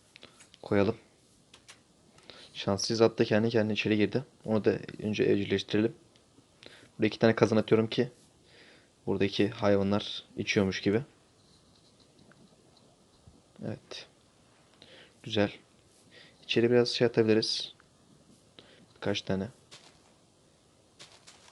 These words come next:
Böyle durabilir şimdilik. Gidip buraya da koyalım biraz.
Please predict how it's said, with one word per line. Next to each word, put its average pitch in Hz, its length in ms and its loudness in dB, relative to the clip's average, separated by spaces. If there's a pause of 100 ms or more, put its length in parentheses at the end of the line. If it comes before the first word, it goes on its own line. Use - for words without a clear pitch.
(160)
Böyle 107 140 2
durabilir 98 280 -2
şimdilik. - 480 -6 (1900)
Gidip - 240 -10
buraya 107 160 4
da 98 100 0
koyalım 92 300 -2
biraz. - 380 -2